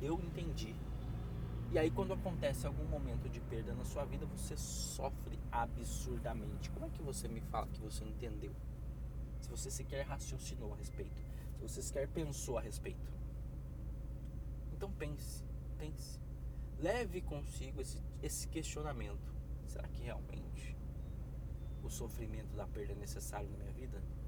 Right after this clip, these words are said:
Eu já não sei que em determinado momento eu não teria mais tal pessoa. Eu já não sei que em determinado momento tudo que eu tenho hoje pode ser que um dia acabe, pode ser que não.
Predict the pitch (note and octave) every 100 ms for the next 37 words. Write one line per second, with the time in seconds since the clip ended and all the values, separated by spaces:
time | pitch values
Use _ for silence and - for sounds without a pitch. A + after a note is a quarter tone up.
0 | - - - - - - - E3+ - -
1 | D#3+ - - C3+ - - - - - A#2
2 | - - - A#2 A2+ - - - - -
3 | C3 A#2+ C3 B2+ - - - A#2+ - B2
4 | A#2+ A2+ - - - - - - - -
5 | - - - - C#3 C3+ - B2+ A#2+ A2+
6 | A2+ A2 A2+ A2+ A2 - - C3 B2+ -
7 | - G#2+ - G#2+ G#2 G#3 - - - -
8 | - - - - - A2+ A#2 - - -
9 | - - B2 A#2+ - - - - - -
10 | - - - - - B2